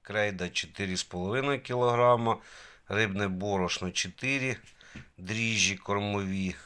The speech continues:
два, люцерна два, висівки два, премікс півтора, трикальцій півтора, фуз або олія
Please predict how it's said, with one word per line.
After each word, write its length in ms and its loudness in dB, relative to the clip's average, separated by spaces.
два, 540 4
люцерна 760 4
два, 520 4
висівки 720 -4
два, 380 4
премікс 640 2
півтора, 680 2
трикальцій 800 0
півтора, 680 2
фуз 440 -4
або 460 0
олія 540 2